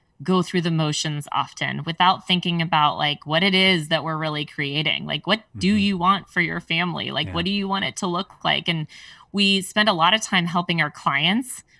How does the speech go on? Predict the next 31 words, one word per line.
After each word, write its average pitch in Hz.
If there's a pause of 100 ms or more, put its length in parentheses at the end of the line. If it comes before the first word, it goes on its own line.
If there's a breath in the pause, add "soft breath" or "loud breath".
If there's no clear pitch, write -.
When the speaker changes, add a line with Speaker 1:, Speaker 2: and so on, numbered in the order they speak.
Speaker 1:
right? 208
By, 160
like, 160 (400 loud breath)
you 147
know, 160
working 170
with 156
our 151
clients 170
on 147
what 151
they 175
wanna 175
create 165
and 147
what 175
their 180
vision 180
is. 151
But 170
how 180
often 196
do 214
we 175
sit -
back 156
and, 156
like, 147
look 151
at 151
what 151